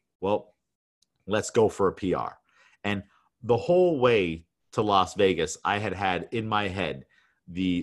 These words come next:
the dreams. You know, you, you start to fantasize about weights that you're gonna possibly hit. And I'm like, "All right, I'm gonna hit one oh two. Then I'm gonna go, like, one oh seven or one oh eight.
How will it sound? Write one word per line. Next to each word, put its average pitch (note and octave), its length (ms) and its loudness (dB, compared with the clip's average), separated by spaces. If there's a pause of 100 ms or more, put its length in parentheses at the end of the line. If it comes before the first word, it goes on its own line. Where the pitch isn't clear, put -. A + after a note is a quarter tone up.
the F2+ 100 -4
dreams. F2+ 760 -4
You F2+ 100 -8
know, E2 100 -4
you, E2 180 -6
you G2 120 -6
start A#2+ 240 0
to G2 60 -4
fantasize F#2+ 840 -2
about D#2+ 300 -4
weights F2 420 -2
that D2+ 180 -8
you're F2+ 140 -6
gonna E2 200 -8
possibly F2 600 -2
hit. E2+ 240 -6 (400)
And E2+ 80 -6
I'm F2 60 -2
like, E2+ 160 -4
"All B2+ 100 4
right, C3+ 160 2
I'm E2 80 -6
gonna E2+ 120 -8
hit A2 180 -4
one F#2 180 -6
oh D2+ 100 -4
two. F3 460 -2 (320)
Then A2+ 120 -2
I'm A#2 80 -2
gonna G#2 140 -4
go, G2+ 180 2
like, E2+ 220 0
one F#2+ 200 -4
oh D2+ 240 -6
seven C3+ 480 -2
or F#2+ 100 2
one F2 180 -4
oh D2+ 160 -6
eight. D#3 360 -4